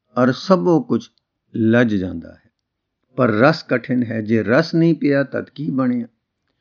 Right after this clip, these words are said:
ਜਿਨ੍ਹਾਂ ਨੂੰ ਕਦੇ ਰਸ ਦਾ ਝਲਕਾ ਵੱਜ ਜਾਂਦਾ ਹੈ ਉਹ ਸੁਭਾਗੇ ਹਨ, ਧਨ ਹਨ, ਪਰ ਜੇ ਸ਼ੁਕਰ ਕਰਦੇ ਰਹਿਣ। ਤੁਸੀਂ ਹੁਣ ਸਵੇਰ ਦਾ ਉੱਠਣਾ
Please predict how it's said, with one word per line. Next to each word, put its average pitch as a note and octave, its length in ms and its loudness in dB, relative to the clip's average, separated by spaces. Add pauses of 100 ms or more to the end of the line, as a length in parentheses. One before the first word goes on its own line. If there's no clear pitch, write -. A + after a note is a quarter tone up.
(300)
ਜਿਨ੍ਹਾਂ F3+ 360 4
ਨੂੰ F3+ 140 2
ਕਦੇ C3+ 300 2
ਰਸ C3 280 0
ਦਾ C#3 140 2
ਝਲਕਾ A2+ 500 0
ਵੱਜ C3+ 200 0
ਜਾਂਦਾ A#2+ 460 2
ਹੈ A2 180 -2
ਉਹ C#3 140 0
ਸੁਭਾਗੇ A2 640 -2
ਹਨ, G2 360 -4 (260)
ਧਨ A2+ 260 2
ਹਨ, G2 380 -4 (380)
ਪਰ C3+ 160 4
ਜੇ B2 180 2
ਸ਼ੁਕਰ E3+ 440 -2
ਕਰਦੇ E2 440 -10
ਰਹਿਣ। E2 220 -20 (880)
ਤੁਸੀਂ F3 320 4
ਹੁਣ C3 160 6
ਸਵੇਰ C3+ 520 2
ਦਾ D3+ 140 4
ਉੱਠਣਾ C3+ 640 0